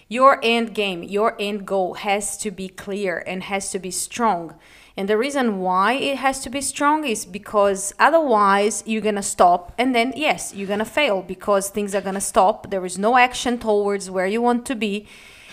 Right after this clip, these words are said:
And if you stop, everything stops. So the point here is when you have a very strong, um, reason why you are doing something, when you have this goal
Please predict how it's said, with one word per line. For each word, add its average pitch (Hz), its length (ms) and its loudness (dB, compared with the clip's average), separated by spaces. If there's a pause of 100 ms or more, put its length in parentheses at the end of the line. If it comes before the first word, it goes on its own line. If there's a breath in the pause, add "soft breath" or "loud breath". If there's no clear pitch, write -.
And 208 380 0
if 214 220 -8
you 262 60 -4
stop, - 520 2
everything 214 540 -2
stops. - 520 0 (680 loud breath)
So 240 420 6
the 233 120 2
point 320 360 0
here 269 400 0
is 175 600 -6
when 233 220 2
you 381 100 0
have 320 300 2
a 247 80 2
very 262 360 2
strong, 214 800 2 (460 loud breath)
um, 196 420 -2
reason 208 600 0
why 196 220 2
you 240 180 0
are 233 80 4
doing 214 260 -2
something, 196 460 -2
when 196 160 -2
you 254 80 0
have 240 320 -2
this 214 160 -4
goal 202 440 2